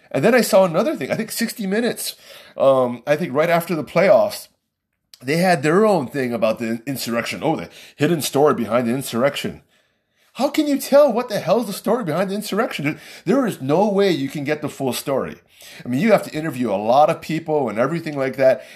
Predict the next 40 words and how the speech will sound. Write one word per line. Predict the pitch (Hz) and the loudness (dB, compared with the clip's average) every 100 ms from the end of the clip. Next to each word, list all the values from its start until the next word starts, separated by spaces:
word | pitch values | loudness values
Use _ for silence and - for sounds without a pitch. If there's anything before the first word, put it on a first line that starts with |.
| - | -10
And, | 113 117 | -8 -6
and | 117 123 | -2 2
I, | 208 - | 2 -2
and | 113 117 | -6 -2
you | 143 | 0
know, | 151 160 | 0 0
you | 147 | 0
know | 165 | 2
what? | 151 156 - _ | 2 0 -6 _
When | 110 113 | -8 -6
you | 107 | -4
watch | 101 131 143 135 | 2 2 0 -4
these | 120 - | -6 -4
things, | 156 131 107 - _ - | -6 -6 -8 -16 _ -12
of | - | -2
course, | 143 127 | -2 0
what | 131 131 | -2 0
are | |
they | 123 | 0
doing? | 117 123 139 143 _ - - _ _ _ _ | 2 2 0 -4 _ -20 -20 _ _ _ _
You | - 147 | -8 -6
know, | |
chopping | - 143 139 147 135 | 0 2 2 2 0
up, | 127 - - | 0 -4 -8
you | 127 | -8
know, | |
President | - 135 117 123 107 | -2 -2 -2 -4 -4
Trump's, | 139 120 113 - | -2 -2 -4 -8
you | 113 | -4
know, | 110 | -4
in, | 101 110 - _ | -4 -8 -12 _
uh, | 113 107 - | 0 2 0
I | 101 | -4
guess, | 101 95 | -6 -8
speech | - 131 131 - - | -4 -4 -4 -8 -8
over | 120 | -4
there | 117 113 | 0 2
on | 110 | 0
January | 110 113 110 98 | 2 0 0 -6
sixth, | - 151 - - | -4 -4 -4 -10